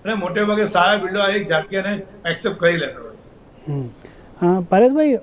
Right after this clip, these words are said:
Speaker 2: આપણે જ્યારે રીડેવલપમેન્ટની પ્રક્રિયા ચાલતી હોય છે ત્યારે આપણે જાણીએ છીએ કે જૂની જે બિલ્ડિંગો છે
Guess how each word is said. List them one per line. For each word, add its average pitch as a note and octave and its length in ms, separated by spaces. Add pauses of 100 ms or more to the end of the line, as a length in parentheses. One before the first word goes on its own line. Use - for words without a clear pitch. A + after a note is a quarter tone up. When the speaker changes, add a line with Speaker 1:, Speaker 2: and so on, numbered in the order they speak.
Speaker 2:
આપણે A3 440 (340)
જ્યારે G3 380
રીડેવલપમેન્ટની G#3+ 720
પ્રક્રિયા G3+ 360
ચાલતી F#3+ 300
હોય G#3 140
છે G#3+ 80
ત્યારે G3 400 (240)
આપણે E3 260
જાણીએ F#3 340
છીએ G#3 120
કે G#3+ 100
જૂની F3+ 360
જે G3 280
બિલ્ડિંગો F3 460
છે F#3+ 220